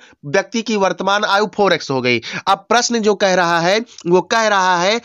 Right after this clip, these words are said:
कि तीन साल के बाद ये जो पुत्र की आयु है, ये तीन साल के बाद, तीन साल जब जोड़ेंगे तो उसकी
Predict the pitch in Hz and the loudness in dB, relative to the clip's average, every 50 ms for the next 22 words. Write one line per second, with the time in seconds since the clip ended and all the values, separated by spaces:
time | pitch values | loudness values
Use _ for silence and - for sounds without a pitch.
0 | - 196 - - 190 190 - _ - 208 208 220 233 226 220 - - 196 190 208 | -10 -16 -6 -4 -4 -4 -4 _ -2 0 2 2 2 2 0 0 0 0 2 0
1 | 214 196 - 202 185 156 170 175 180 175 165 143 127 113 - - 131 110 147 170 | 0 0 0 -2 0 0 0 2 2 0 0 -2 -6 -8 -10 -14 -8 0 2 2
2 | 180 175 185 170 - - 220 220 220 220 208 - 214 214 - - 175 170 180 196 | 2 2 2 -2 -2 -2 -2 -2 -2 -4 -6 -4 -4 -4 -2 -2 0 0 2 2
3 | 220 220 202 208 214 202 208 196 - - 196 202 214 214 202 - 196 185 190 196 | 2 2 2 2 2 0 -2 -2 -2 -4 -4 -2 0 -2 -2 0 0 -2 -2 -2
4 | 190 - 190 180 185 196 202 196 - 196 196 196 180 - 196 190 190 170 180 175 | -2 -2 0 0 0 -2 -2 -4 -4 -4 -4 -2 -2 -2 -2 -2 -2 -2 -4 -4
5 | 156 143 165 185 175 185 208 214 202 196 208 233 240 - _ _ _ - 185 180 | -2 0 0 2 2 2 0 0 2 2 0 0 -2 -4 _ _ _ 2 2 2
6 | 170 175 - 220 220 | 2 0 -2 -2 -2